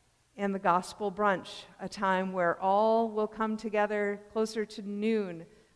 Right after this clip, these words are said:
for food and fellowship and great music, side by side,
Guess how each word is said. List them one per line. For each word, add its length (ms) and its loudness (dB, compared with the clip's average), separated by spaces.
for 140 -8
food 560 2
and 160 -8
fellowship 600 -4
and 220 -12
great 320 -6
music, 420 -10
side 500 -2
by 240 -4
side, 720 -6